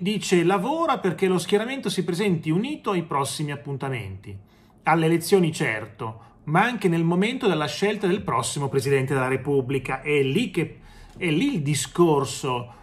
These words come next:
A Berlusca interessa solo quello. E Tajani, che deve difendere Berlusconi, punta sempre il dito su quello.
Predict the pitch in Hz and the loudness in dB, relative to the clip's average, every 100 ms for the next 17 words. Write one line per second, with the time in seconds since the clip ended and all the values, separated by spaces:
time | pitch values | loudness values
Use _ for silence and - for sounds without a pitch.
0 | - - 165 160 196 214 294 - 202 175 | -8 2 4 4 2 2 -2 -2 0 0
1 | 185 214 214 185 226 208 139 101 101 110 | 0 -2 -4 -4 -2 -2 -4 -8 -10 -12
2 | - - 175 208 190 226 202 156 135 135 | -12 -6 0 4 4 2 0 0 0 0
3 | 139 180 170 135 131 139 165 202 180 190 | -2 -2 0 0 -2 -2 -4 -2 0 0
4 | 247 240 180 - - - - - - 180 | -2 -8 -10 -16 -18 -20 -20 -10 4 6
5 | 190 190 214 175 143 131 120 143 160 139 | 6 2 -4 -4 -4 -4 -6 -10 -10 -8
6 | 147 127 110 - - - 165 156 104 95 | -6 -6 -8 -12 -16 -8 -6 -4 -6 -8
7 | 95 | -16